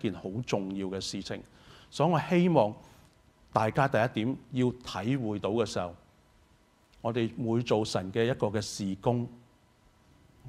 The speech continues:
你問下自己嘅內心，究竟我有冇做好準備？如果冇嘅，就求神畀我哋有一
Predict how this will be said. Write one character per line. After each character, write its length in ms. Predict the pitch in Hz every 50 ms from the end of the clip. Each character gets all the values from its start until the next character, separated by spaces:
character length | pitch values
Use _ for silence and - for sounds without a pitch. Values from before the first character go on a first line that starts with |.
| - - - -
你 120 | - 120 117
問 220 | 131 127 117 110
下 200 | 101 98 104 101
自 220 | 110 - - 113 104
己 20 |
嘅 280 | - 113 107 113 127 113
內 320 | 113 110 107 101 98 98
心， 320 | 95 - - 120 120 127 - - - _ _ _ _ _ - - _ _ _ _ _ _ -
究 440 | - 135 127 120 117 110 107 110 107 -
竟 340 | - 104 101 107 110 120 123
我 180 | 107 104 104
有 100 | 104 98
冇 300 | 95 98 95 95 95 98 98
做 220 | - 104 95 95
好 80 | 85 90 92 104 107
準 260 | - 98 92 95 95
備？ 100 | 95 92 85 90 - _ _ _ - - - _ _ _ - -
如 120 | 127 127
果 120 | 127 139
冇 240 | 170 180 123 117 120 110
嘅， 160 | 123 117 104 - - - - - - - - _ -
就 140 | - 117 113 -
求 340 | - - - 113 98 90 104
神 220 | - - - 117 98 90 90 85 - -
畀 180 | 113 123 139
我 100 | 135 123
哋 80 | 107 110
有 140 | 107 107 98
一 120 | 98 127